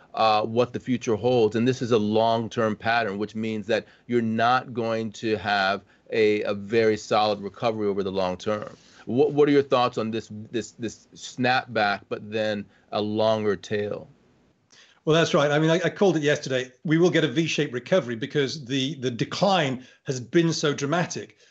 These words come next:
Speaker 2: that we can re-, you know, we can recover ninety percent of some of these declines and still be, you know, towards the bottom end of the historical range of the past thirty years. So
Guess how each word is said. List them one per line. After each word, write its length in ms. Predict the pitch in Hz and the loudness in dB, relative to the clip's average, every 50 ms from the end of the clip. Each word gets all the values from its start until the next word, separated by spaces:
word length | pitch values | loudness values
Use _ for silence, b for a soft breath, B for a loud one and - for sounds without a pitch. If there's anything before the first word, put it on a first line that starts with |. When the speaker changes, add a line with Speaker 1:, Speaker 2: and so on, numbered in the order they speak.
| b b b | b b b
Speaker 2:
that 280 | - 151 147 147 147 156 | 0 0 0 0 0 -2
we 80 | 160 | -4
can 160 | 156 - 170 160 | -4 -2 -2 -2
re-, 300 | 151 160 156 185 170 160 | 0 -2 -2 -2 -2 -2
you 80 | 147 | -2
know, 60 | 131 | -2
we 160 | 131 143 156 143 | -2 -2 -4 -4
can 160 | - 156 156 | -2 -2 -2
recover 320 | 139 - - 180 170 151 | 0 0 0 0 0 2
ninety 340 | 147 147 156 160 156 156 - | 2 2 0 0 0 -2 -6
percent 340 | - - - 175 175 175 - | -10 -4 -2 0 0 0 -2
of 60 | 120 | -6
some 100 | - 151 | -8 -8
of 80 | 131 120 | -6 -6
these 140 | 123 120 110 | -6 -8 -8
declines 400 | - 123 - - 123 117 113 117 | -10 -10 -8 -6 -6 -6 -4 -4
and 100 | 135 120 | -4 -2
still 240 | - 185 175 170 165 | 2 4 4 4 4
be, 340 | 139 143 139 131 123 127 B B B B B B | 4 4 2 2 0 -4 B B B B B B
you 60 | B 139 | B 0
know, 140 | 127 120 | 0 0
towards 440 | - - - - 170 170 160 127 110 | -2 -4 0 4 4 6 6 4 2
the 100 | 127 147 | 0 0
bottom 360 | 120 160 151 135 - 165 147 | 2 2 0 0 0 0 0
end 280 | 151 156 156 151 151 131 | 2 2 2 0 0 -2
of 60 | 127 | -2
the 60 | 139 | -2
historical 480 | 135 151 143 - 170 151 147 143 - 139 | -2 -2 -2 0 2 2 2 2 0 0
range 200 | 143 135 135 120 | 0 0 0 -2
of 60 | 117 | -6
the 60 | 127 | -6
past 320 | - - 147 135 127 - - | -4 -2 -2 -2 -2 -2 -2
thirty 260 | 156 139 123 - 135 | -2 -2 -2 -2 -2
years. 460 | 117 139 180 160 123 110 107 - - b b b b b b b b | 0 2 4 4 2 0 -4 -10 -14 b b b b b b b b
So 360 | b - - 175 165 165 165 | b -2 0 2 2 2 2